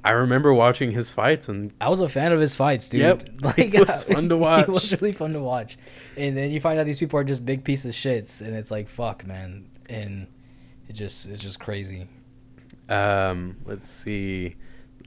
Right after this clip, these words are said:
Speaker 1: Uh, Hermes Franca raped a girl and is doing forty-two months in a state prison. I remember Hermes Franca was a really big deal.
Speaker 2: Yeah.
Speaker 1: Uh, he was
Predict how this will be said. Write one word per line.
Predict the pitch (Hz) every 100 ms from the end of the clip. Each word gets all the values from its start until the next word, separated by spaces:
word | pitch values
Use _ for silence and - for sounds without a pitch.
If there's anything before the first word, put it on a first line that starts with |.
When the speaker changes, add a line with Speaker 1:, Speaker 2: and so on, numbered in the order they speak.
| - - - - - - - - - - - -
Speaker 1:
Uh, | 107 101 95 95 -
Hermes | - 127 143 135
Franca | 139 131 135 101 87 - - - - - - - -
raped | 117 117 117
a |
girl | 104 98 87 95 - - - - - -
and | 104 101 98
is | 95
doing | 104 101
forty-two | 92 120 117 107 123
months | 110 107 104
in | 101
a | -
state | - 98 -
prison. | 110 92 87 - - - - - - - - - - - - - - -
I | 101
remember | 101 110 104 107
Hermes | 104 107 98
Franca | 104 104 110
was | 110 110
a | 104
really | 95 92 98 110 104
big | 107 104
deal. | 110 110 90 - - -
Speaker 2:
Yeah. | 113 98 92 92
Speaker 1:
Uh, | 95
he | 101
was | 110 110